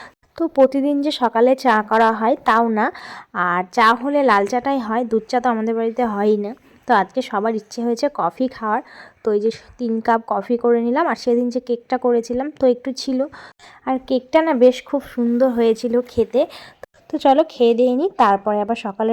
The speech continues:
রান্নাবান্না করব। কালো জিরা রসুন দিয়ে মুসুরির ডাল, বেগুন ভাজা, আর এই যে কাটাকুটি করছি, ডিম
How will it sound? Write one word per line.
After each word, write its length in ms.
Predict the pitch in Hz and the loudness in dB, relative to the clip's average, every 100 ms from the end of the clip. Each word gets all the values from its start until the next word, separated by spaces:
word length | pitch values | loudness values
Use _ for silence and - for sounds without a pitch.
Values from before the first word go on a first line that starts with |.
| 220 | 0
রান্নাবান্না 420 | 202 202 202 220 220 | -2 -4 -4 -6 -6
করব। 200 | 202 214 320 - - - - - - | -6 -6 -10 -10 -10 -12 -18 -20 -10
কালো 160 | 247 233 240 | -6 -4 -4
জিরা 160 | 254 | -4
রসুন 320 | 254 226 - 240 240 | -4 -8 -6 -4 -2
দিয়ে 120 | 262 240 | -2 -2
মুসুরির 380 | 226 240 247 220 | -6 -6 -6 -2
ডাল, 160 | 277 392 453 - - - 208 | 0 0 0 -12 -14 -10 -8
বেগুন 240 | 233 254 240 | -6 -6 -4
ভাজা, 280 | 254 269 381 480 - 349 415 427 - 208 | -4 0 0 -2 -10 -20 -20 -20 -12 -10
আর 100 | 214 233 | -8 -8
এই 60 | 240 | -8
যে 80 | 269 262 | -10 -8
কাটাকুটি 400 | 247 247 247 277 269 | -10 -12 -14 -12 -10
করছি, 360 | 262 - - 370 240 | -10 -12 -10 -8 -8
ডিম 160 | 269 | -10